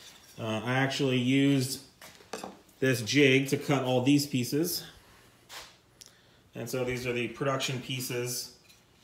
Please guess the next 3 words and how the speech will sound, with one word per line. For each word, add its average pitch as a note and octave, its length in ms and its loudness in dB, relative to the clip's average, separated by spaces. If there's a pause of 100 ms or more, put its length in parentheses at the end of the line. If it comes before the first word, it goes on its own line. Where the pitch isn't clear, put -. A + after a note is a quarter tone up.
(520)
for B2+ 540 0 (320)
reference A#2+ 480 0
A. B2 340 0